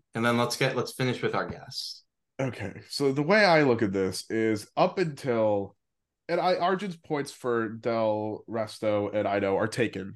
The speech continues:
Speaker 2: So I, I, I do, I do, looking at it through the sort of narrative lens he described, I kinda like those songs a little more.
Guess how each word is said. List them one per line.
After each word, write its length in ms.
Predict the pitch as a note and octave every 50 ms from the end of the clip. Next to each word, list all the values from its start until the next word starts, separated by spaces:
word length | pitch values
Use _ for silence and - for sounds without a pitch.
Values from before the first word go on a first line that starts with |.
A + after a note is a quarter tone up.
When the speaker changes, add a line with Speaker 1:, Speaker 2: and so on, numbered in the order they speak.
| -
Speaker 2:
So 280 | - - - G2+ F#2+ F#2
I, 120 | F2+ -
I, 240 | F#2 D2+ G#2 A2 A2+
I 40 | G#2
do, 260 | G#2 A#2+ A#2 A#2 G#2+ G2 -
I 80 | G#2+
do, 340 | G#2 G#2 A2+ A2+ A2 G#2 G2 - _ - -
looking 340 | A#2 B2+ C3 A#2 - C3+ C3
at 140 | A#2 A2+ A#2
it 140 | A2 G#2 G2+
through 280 | - A2+ G#2+ G#2+ G#2
the 240 | F#2+ E2 G2 G2 F#2+
sort 160 | - - G2+
of 80 | G2 G2
narrative 340 | G#2 G#2+ G#2 G2+ G#2 G2 F#2+
lens 240 | G2 G2+ G2 F#2
he 60 | - G2+
described, 440 | G2 F#2+ - - G#2 G2 G2 F2
I 60 | F#2+ G2
kinda 220 | - G#2+ G2+ F#2
like 160 | G2+ F#2 F#2
those 160 | - G2 F#2+
songs 220 | - G2+ G2 F#2+ G2
a 20 |
little 180 | G#2+ C#3 F3 D#3+
more. 300 | G#2+ F#2+ G2+ G2 G#2